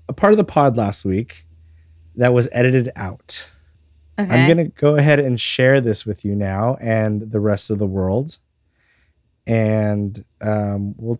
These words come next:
Speaker 1: we're, we're gonna, we're gonna react about it. We're gonna talk about it. Co-host Crispy's gonna react to this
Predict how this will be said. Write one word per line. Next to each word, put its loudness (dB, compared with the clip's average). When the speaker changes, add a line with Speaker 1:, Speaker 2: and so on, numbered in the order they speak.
Speaker 1:
we're, -2
we're -2
gonna, -2
we're 2
gonna 6
react 4
about 0
it. -4
We're -2
gonna 0
talk 0
about -4
it. -14
Co-host 2
Crispy's 0
gonna 0
react 0
to 0
this -2